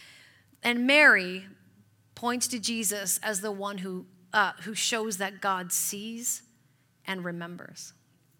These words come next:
In Jesus' genealogy, here's how it sounds in Matthew chapter one, verses sixteen and seventeen. It goes through, um, starts at Abraham, and it ends like this. "And Jacob, the father of Joseph." Did you know that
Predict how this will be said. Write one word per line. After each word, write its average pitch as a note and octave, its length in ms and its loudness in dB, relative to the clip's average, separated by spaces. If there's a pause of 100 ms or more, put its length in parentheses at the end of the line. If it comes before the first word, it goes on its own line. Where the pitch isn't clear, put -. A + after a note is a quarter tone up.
(460)
In B3+ 260 0
Jesus' C#4+ 340 0
genealogy, B3+ 580 4
here's A#3+ 200 0
how A#3 120 4
it F#3+ 80 -10
sounds A3 420 2
in G3+ 280 -6
Matthew A3+ 360 0
chapter G#3+ 380 0
one, G3+ 320 -2
verses G3+ 260 -4
sixteen G#3+ 380 -4
and F#3+ 100 -4
seventeen. G#3 440 -2
It F#3 100 -10 (580)
goes D4+ 380 8
through, C4+ 340 4
um, A3 260 6
starts - 520 2
at A3 320 2
Abraham, G3+ 680 0 (320)
and A3+ 160 4
it A3+ 80 4
ends A#3+ 300 0
like G#3+ 300 2
this. G3 440 2
"And A3+ 220 -2
Jacob, B3 520 2
the G3 120 -6
father A3 400 2
of G3 180 -4
Joseph." F#3 800 -6 (180)
Did B3 120 -6
you A4+ 80 -2
know C#5 160 2
that B3+ 140 2